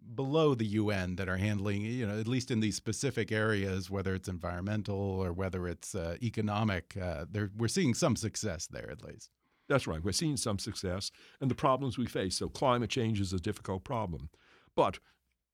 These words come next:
Speaker 2: eliminating smallpox and delineating economic zones was a really difficult problem as well.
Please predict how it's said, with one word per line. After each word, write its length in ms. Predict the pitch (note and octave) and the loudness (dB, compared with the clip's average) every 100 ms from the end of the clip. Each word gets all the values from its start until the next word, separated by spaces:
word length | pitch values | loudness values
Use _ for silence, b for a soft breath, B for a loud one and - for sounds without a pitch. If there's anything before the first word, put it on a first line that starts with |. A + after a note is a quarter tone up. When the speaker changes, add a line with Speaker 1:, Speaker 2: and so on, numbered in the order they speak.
| _ _ _ _ - | _ _ _ _ -2
Speaker 2:
eliminating 520 | C3+ D3+ C3 A#2+ A#2 | 2 4 6 4 4
smallpox 720 | - D3+ C#3 A#2+ F2 F2 - | 4 4 4 4 2 0 2
and 120 | G#2 | 2
delineating 640 | G2 G2 A#2 B2 A2+ G#2+ A2 | 4 4 4 4 4 2 0
economic 480 | A#2 A#2 G#2+ G#2+ G2 | -2 -2 -2 -2 0
zones 320 | F2 F2+ E2+ | 2 2 0
was 160 | F2 F#2 | -2 -2
a 60 | |
really 320 | G2 A2+ G#2 | 0 0 -2
difficult 400 | E2+ E2+ - E2 | -2 -4 -6 -8
problem 380 | - F2 E2 E2+ | -6 -6 -4 -4
as 120 | D#2+ - | -4 -4
well. 300 | F2+ D2 | -4 -4